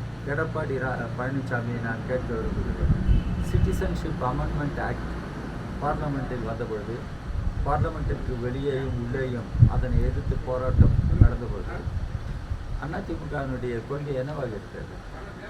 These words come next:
அவர் யார் பக்கம் நின்றார்? இன்றைக்கு சிறுபான்மை மக்கள், அ, இவர்கள், அவர்கள் என்று எடப்பாடி ராம-,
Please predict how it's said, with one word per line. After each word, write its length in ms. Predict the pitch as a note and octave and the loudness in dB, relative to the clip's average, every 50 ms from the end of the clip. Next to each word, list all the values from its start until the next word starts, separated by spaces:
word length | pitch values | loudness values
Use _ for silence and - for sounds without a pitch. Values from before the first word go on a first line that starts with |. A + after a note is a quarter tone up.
| - - - | -10 -8 -6
அவர் 200 | B2+ B2+ B2 A2+ | -4 -4 -2 -2
யார் 260 | A#2 B2+ D#3 D#3+ D3+ | -4 -4 -4 -6 -6
பக்கம் 240 | C#3 - - G#2 G2 | -8 -10 -8 -8 -8
நின்றார்? 460 | F#2+ F#2+ F#2+ - - - - - G2+ - - - - - - - - - - - - - - - - - - - - - - - - - - - - - - | -8 -8 -8 -8 -8 -10 -10 -10 -12 -12 -12 -14 -14 -14 -14 -14 -14 -14 -12 -12 -12 -12 -12 -12 -12 -14 -14 -14 -14 -14 -14 -14 -12 -12 -12 -12 -12 -10 -8
இன்றைக்கு 400 | D3 D3 C#3+ C#3+ C3+ C#3 C#3 C3+ B2 - | -6 -4 -2 -2 -2 -2 -4 -6 -6 -4
சிறுபான்மை 520 | D#3+ D3+ E3 D3+ D#3+ D#3 D3+ C#3+ C#3 C3+ | -4 -4 -2 -2 -2 -2 -2 -2 -4 -4
மக்கள், 380 | C3 C3 B2 - - C#3+ C#3 C#3 C3+ A#2+ A#2+ - - - - - C#3 C#3+ | -4 -4 -6 -4 -4 -4 -4 -4 -6 -8 -10 -12 -14 -12 -12 -8 -4 -2
அ, 200 | C#3 C3+ C3 C3 | -2 0 0 -2
இவர்கள், 580 | C3 C3+ C#3+ C#3 C#3 C3+ C3 C#3 C3 B2+ C3 | -2 -2 -4 -2 -2 -2 -2 -4 -4 -2 -2
அவர்கள் 360 | B2 B2+ C3+ C3+ C3 C#3+ C3+ | -2 -2 -2 -4 -4 -4 -4
என்று 380 | C3 C3 B2 A#2+ A2+ A#2 A2 G2+ G2 - - - - - - C3+ | -2 -2 -2 -2 -2 -2 -4 -4 -6 -8 -10 -10 -10 -8 -6 -4
எடப்பாடி 440 | C#3+ - D3 - D3 D3 B2+ B2 | -4 -4 -4 -2 -2 -2 -2 -2
ராம-, 320 | A#2+ C3 C3+ C#3 C3+ A#2+ | -4 -4 -4 -4 -6 -8